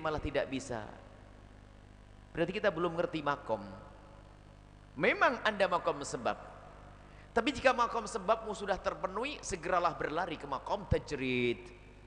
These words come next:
Jika dirimu berada di makom sebab, harus mencari nafkah dan seterusnya.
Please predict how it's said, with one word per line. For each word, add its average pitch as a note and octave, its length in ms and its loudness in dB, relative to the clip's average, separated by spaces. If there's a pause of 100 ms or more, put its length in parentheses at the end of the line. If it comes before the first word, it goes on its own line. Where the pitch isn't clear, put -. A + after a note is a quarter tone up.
(1200)
Jika E3+ 160 6
dirimu C#4 400 4
berada A#3+ 240 8
di A3+ 80 0
makom A3 320 4
sebab, G#3 480 6
harus A#3+ 320 4
mencari G#3+ 320 4
nafkah G3 560 4
dan F#3+ 160 2
seterusnya. F3+ 560 0